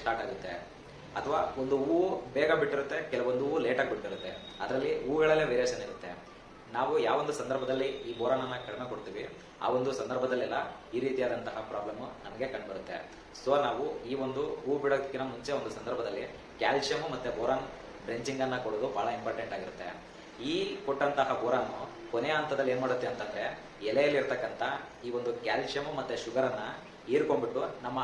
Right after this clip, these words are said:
ಹಣ್ಣಿಗೆ ಕೊಡುತ್ತೆ. ಏನಪ್ಪ ಈ ಒಂದು ಶುಗರು ನಮ್ಮ ಹಣ್ಣಿಗೆ ಬರೋದ್ರಿಂದ ಯೂಸ್ ಆಗುತ್ತೆ ಅಂತ ನೋಡೋದಾದ್ರೆ ಮಾರುಕಟ್ಟೆಯಲ್ಲಿ ಕೆಲವೊಂದು ಹಣ್ಣು ತಿಂದ್ ನೋಡ್ತಾರೆ, ತಿಂದ್ ನೋಡ್ಬೇಕಾದ್ರೆ ಕೆಲವೊಂದು ಸ್ವೀಟ್ ಇರುತ್ತೆ, ಕೆಲವೊಂದು ಉಗುರು ಇರುತ್ತೆ. ಯಾವ ಒಂದು ಬೆಳೆಯಲ್ಲಿ ಬೋರಾನನ್ನ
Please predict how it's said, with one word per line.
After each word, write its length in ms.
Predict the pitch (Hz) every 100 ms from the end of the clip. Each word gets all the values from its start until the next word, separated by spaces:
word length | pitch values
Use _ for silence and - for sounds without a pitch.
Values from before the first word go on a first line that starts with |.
| -
ಹಣ್ಣಿಗೆ 300 | 101 135 143 123
ಕೊಡುತ್ತೆ. 300 | 104 - 92 87 82 - - - - 110
ಏನಪ್ಪ 240 | 165 170 156 156 156 127 127
ಈ 60 | 143
ಒಂದು 140 | 143 143
ಶುಗರು 300 | 123 139 143 147 - -
ನಮ್ಮ 140 | 123 131
ಹಣ್ಣಿಗೆ 280 | - 131 139 131
ಬರೋದ್ರಿಂದ 360 | 123 101 120 127 127 - 131
ಯೂಸ್ 140 | 123
ಆಗುತ್ತೆ 240 | 110 107 110
ಅಂತ 100 | - 107
ನೋಡೋದಾದ್ರೆ 640 | 117 113 - - 123 - - - - - - -
ಮಾರುಕಟ್ಟೆಯಲ್ಲಿ 580 | 110 151 151 139 139 143 -
ಕೆಲವೊಂದು 300 | 123 123 127 123
ಹಣ್ಣು 220 | 123 147 143
ತಿಂದ್ 160 | - 147
ನೋಡ್ತಾರೆ, 340 | 135 - 110 98 85 - -
ತಿಂದ್ 160 | 151 156
ನೋಡ್ಬೇಕಾದ್ರೆ 400 | 139 135 - 139
ಕೆಲವೊಂದು 260 | 123 120 -
ಸ್ವೀಟ್ 180 | 135 139
ಇರುತ್ತೆ, 200 | 127 127 139
ಕೆಲವೊಂದು 260 | 117 113 107
ಉಗುರು 160 | 101 120
ಇರುತ್ತೆ. 240 | 104 90 90 - - - 101 104
ಯಾವ 180 | 113 156 156 156 - 127
ಒಂದು 200 | 127 139 151 - - - - - - -
ಬೆಳೆಯಲ್ಲಿ 480 | 117 127 143 113 113 131 -
ಬೋರಾನನ್ನ 420 | 117 139 135 131